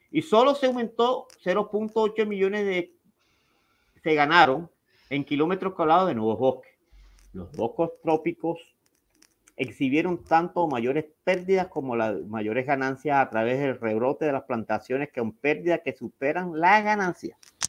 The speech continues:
¿Tú te imaginas, Polo, si nosotros hacemos una campaña y conectamos a Latinoamérica, a Latinoamérica, con estos corredores para que todas las garzas y todos los animales y todos los animales que nos ayudan,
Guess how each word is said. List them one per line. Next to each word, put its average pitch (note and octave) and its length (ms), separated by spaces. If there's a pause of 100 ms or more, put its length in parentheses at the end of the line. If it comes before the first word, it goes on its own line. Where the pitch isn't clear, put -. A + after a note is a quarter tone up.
(1120)
¿Tú - 80
te C4 100
imaginas, B3+ 400
Polo, B3 240
si A#3+ 120
nosotros A3 300
hacemos A#3 280
una A#3 180
campaña A3+ 880 (100)
y F#3+ 80
conectamos G3 720
a G3+ 60
Latinoamérica, D#3 920 (1160)
a B2+ 180
Latinoamérica, A#2+ 1040 (1120)
con D3 200
estos E3+ 240
corredores D#3 540
para A#2+ 240
que A2+ 100
todas E3 320
las D#3 140
garzas D3 360
y B2 80
todos C3+ 200
los C#3 120
animales B2 400
y A2+ 60
todos E3 300
los D#3+ 100
animales C#3+ 340
que - 140
nos A2+ 160
ayudan, A2+ 480